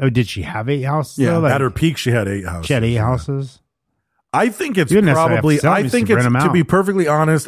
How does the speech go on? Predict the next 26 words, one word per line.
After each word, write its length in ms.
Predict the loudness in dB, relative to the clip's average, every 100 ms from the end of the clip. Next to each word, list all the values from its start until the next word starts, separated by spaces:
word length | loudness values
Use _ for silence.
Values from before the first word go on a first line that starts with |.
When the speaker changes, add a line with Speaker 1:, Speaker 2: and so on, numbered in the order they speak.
| -2
Speaker 3:
I 120 | -2
think 200 | 0 0
if 140 | 0 0
you're 220 | 0 2
worth 240 | 0 0
one 240 | 0 0 0
point 200 | -2 -2
two 140 | -2
billion 320 | 0 0 0
dollars 480 | 0 0 -2 -4 -8 -14 -20 -12
and 100 | -8
some 140 | -6 -6
shit 320 | -2 -2 0
goes 240 | 0 0
down, 320 | 0 0 2
Speaker 1:
You 60 | 2
lost 200 | 0 0
half 300 | -2 -2 -6
of 100 | -4
it. 60 | 0
Speaker 3:
you 140 | 0
get 180 | 0 0
your 140 | -2
fucking 380 | 0 -2 0 0
wrist 280 | 0 -2 -4
slapped 540 | -2 0 0 -2 -8